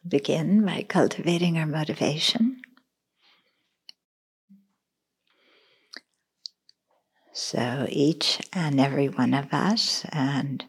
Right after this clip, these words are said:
all sentient beings want happiness and not suffering.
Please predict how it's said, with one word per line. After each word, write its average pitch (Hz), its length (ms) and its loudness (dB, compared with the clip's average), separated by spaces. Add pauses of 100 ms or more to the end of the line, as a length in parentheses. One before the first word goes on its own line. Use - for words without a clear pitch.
(480)
all 143 240 2
sentient 151 640 -4
beings 131 720 0 (1500)
want 127 260 -2
happiness - 1040 -2 (580)
and 131 380 0
not 123 300 0
suffering. 123 720 -2